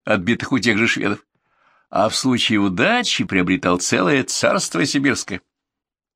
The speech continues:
Хан сибирский Кучум вёл себя, как нынешний Лукашенко.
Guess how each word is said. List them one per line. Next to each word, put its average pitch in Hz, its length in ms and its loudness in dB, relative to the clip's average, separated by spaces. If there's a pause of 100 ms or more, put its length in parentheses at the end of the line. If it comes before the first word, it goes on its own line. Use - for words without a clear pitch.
(140)
Хан 131 460 2
сибирский 117 760 0
Кучум 110 560 0 (260)
вёл 107 240 2
себя, 107 240 0
как - 220 -2
нынешний 110 420 2
Лукашенко. 113 640 0